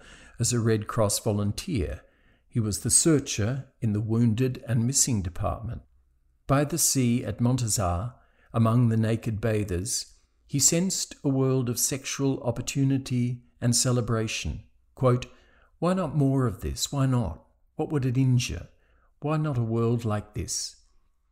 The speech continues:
He wrote this to his great friend Goldsworthy Lowes Dickinson. One evening, Forster returned and finally, at the age of thirty-seven, had sex with a man.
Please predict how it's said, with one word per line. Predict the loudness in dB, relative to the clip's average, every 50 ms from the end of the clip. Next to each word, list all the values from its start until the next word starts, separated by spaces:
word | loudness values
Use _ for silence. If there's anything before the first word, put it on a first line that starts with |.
| _ _ _ _
He | -4 -2 0
wrote | 2 2 0 0 -2 -4
this | -4 -4 -2 -4 -6 -6
to | -6 -4 -4
his | -2 -4 -2
great | -2 0 0 0 0 -2
friend | -4 -4 -2 -2 -2 -2 -4 -2
Goldsworthy | -2 -2 0 0 -2 -2 0 0 0 2 2 0
Lowes | 0 0 0 0 0 0 0 -2 -4 -4 -6 -10 -16 -20 -20 _ _ -6 -2
Dickinson. | -2 0 0 0 0 0 0 -2 -4 -4 -6 -8 -10 -14 _ _ _ _ _ _ _ _ _ 0
One | 2 2 2 2
evening, | 2 2 2 2 2 0 0 0 -2 -6
Forster | -6 -6 -4 -2 0 0 -2 -2 -2 -2
returned | -4 -4 -4 -2 0 0 2 2 2 0 0 -2 -4 -8 _ _ _ _ _ _ _ -6
and | -6 -4 -4 -4
finally, | -2 0 2 2 2 2 2 2 2 2 0
at | 0 -2
the | -2 -2
age | -2 -2 -2 -4 -6 -6 -8
of | -8 -8
thirty-seven, | -4 -2 0 0 0 0 0 -2 0 0 -2 -2 -2 -2 -4 -4 -6 -10 _ _ _ _ _ _
had | -6 -6 -4 -2
sex | -2 -2 0 0 -2 -2 -4 -4 -4 -4 -6 -8 _ -6
with | -6 -4 -2
a | -2
man. | -2 0 -2 -2 -2 -4 -6 -8